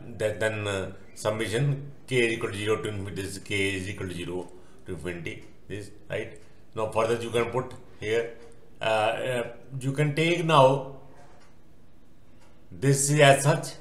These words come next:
right? X square we have taken inside. Here x, that, this x have we have taken inside, right? So this becomes x plus x to the power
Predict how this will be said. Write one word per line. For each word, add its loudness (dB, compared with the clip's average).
right? -2
X -2
square 4
we 4
have 10
taken 4
inside. 2
Here 6
x, 6
that, 6
this 0
x 4
have 0
we -4
have 2
taken 0
inside, 0
right? -2
So -6
this -2
becomes 2
x 4
plus 4
x -2
to -4
the -2
power 6